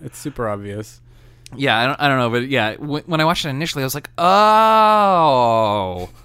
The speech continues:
Speaker 2: I get movies."
Speaker 1: <laughs>
Speaker 2: And watching now, I'm just, "Oh my God, <laughs> how did I not piece it together before?"
Speaker 1: I mean, I don't know. It's subtle,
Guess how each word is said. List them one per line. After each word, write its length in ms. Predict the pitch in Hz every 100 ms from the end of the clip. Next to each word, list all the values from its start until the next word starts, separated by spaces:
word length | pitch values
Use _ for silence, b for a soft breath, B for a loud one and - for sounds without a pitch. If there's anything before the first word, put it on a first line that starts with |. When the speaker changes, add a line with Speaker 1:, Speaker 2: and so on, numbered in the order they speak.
| b
Speaker 2:
I 220 | - 170 226
get 240 | 170 117
movies." 920 | 123 165 139 107 98 101 202 - - 160
Speaker 1:
<laughs> 380 | - 151 - -
Speaker 2:
And 240 | 143 151
watching 380 | 160 147 143 139
now, 180 | 123 113 101
I'm 140 | 98
just, 220 | 107 - - b b b b
"Oh 100 | -
my 140 | 107 104
God, 340 | - - -
<laughs> 40 | -
how 400 | - - 440 - -
did 100 | 311
I 100 | -
not 340 | 156 117 -
piece 240 | 135 113 101
it 80 |
together 340 | 92 92 98 95
before?" 560 | 107 - 95 92 87 - B B B B -
Speaker 1:
I 160 | 170
mean, 260 | 202 196 190
I 140 | 180
don't 80 | 254
know. 140 | 147 165
It's 140 | -
subtle, 480 | - 170 127 160